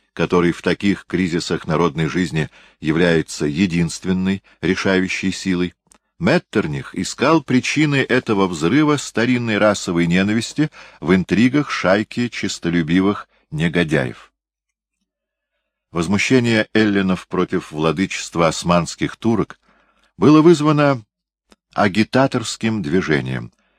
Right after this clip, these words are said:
которое уже много лет поддерживала Гетерия. Прокламации писались от имени Александра Ипсиланти, главаря этого общества, патриотического фонариота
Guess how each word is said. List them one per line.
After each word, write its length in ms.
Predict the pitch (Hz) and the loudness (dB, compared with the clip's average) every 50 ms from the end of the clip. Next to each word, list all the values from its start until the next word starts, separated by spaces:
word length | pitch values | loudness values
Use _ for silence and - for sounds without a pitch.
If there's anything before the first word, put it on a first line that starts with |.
| _ _ _ | _ _ _
которое 420 | - 85 80 - 95 90 87 87 85 | -4 -4 -2 0 0 2 2 2 2
уже 320 | 85 85 - 87 87 85 | 0 0 0 0 0 2
много 360 | 80 80 82 87 87 82 87 | 2 2 2 2 2 2 2
лет 380 | 87 87 110 139 143 - - - _ _ _ _ _ - | 2 4 4 2 0 -2 -8 -20 _ _ _ _ _ -4
поддерживала 880 | 78 76 69 67 67 87 95 92 85 - 95 90 90 85 85 82 80 - _ _ | -4 -4 -4 -2 0 -2 -2 -2 -2 -4 -4 -2 -2 0 -2 -2 -4 -6 _ _
Гетерия. 640 | - 69 78 78 - - 80 69 62 64 62 60 62 - _ _ _ _ _ _ _ _ _ _ _ _ | -10 -6 -6 -6 -4 -4 -4 -4 -4 -6 -8 -8 -10 -14 _ _ _ _ _ _ _ _ _ _ _ _
Прокламации 680 | - 82 78 - 87 85 82 87 90 87 - - 85 85 | -6 -6 -4 0 0 2 4 4 2 2 0 -2 -2 -2
писались 520 | 82 - 85 - - 90 90 85 85 - - | -2 -2 -4 -2 0 0 0 0 0 -2 -4
от 160 | 82 - - | -4 -2 -2
имени 380 | 90 85 87 85 82 82 78 - _ - - - - | 0 0 2 2 2 0 -2 -4 _ -20 -20 -10 -4
Александра 800 | 80 78 80 80 - - - 98 90 87 85 82 80 82 85 | -2 -2 -2 -2 -2 0 2 2 2 2 2 0 0 0 0
Ипсиланти, 1040 | 87 - - 92 90 - - - - 92 90 98 107 95 80 73 - - - - - - _ _ _ _ _ _ _ _ | 0 -2 -2 -6 -6 -6 -6 -4 -2 0 2 2 2 2 0 -2 -6 -8 -10 -10 -10 -10 _ _ _ _ _ _ _ _
главаря 480 | - 73 73 76 76 76 78 78 80 78 | -8 -4 -2 -2 0 0 2 2 2 2
этого 320 | 76 73 71 - 73 65 | 2 0 -2 -6 -6 -4
общества, 640 | 69 78 92 - - - 95 - - - 101 110 110 - _ _ _ _ _ _ _ _ | -2 -2 -2 -4 -6 -10 -12 -12 -8 -4 -2 -2 -2 -4 _ _ _ _ _ _ _ _
патриотического 1000 | - - - - 92 95 95 92 - 120 120 - - 95 - - - 92 80 82 | -2 -2 0 2 4 4 4 2 2 0 0 0 -2 -8 -8 -6 -4 0 0 0
фонариота 840 | - - - 87 90 90 87 90 92 98 107 117 - 123 123 127 | 0 0 0 2 4 4 4 6 4 4 4 2 2 0 0 0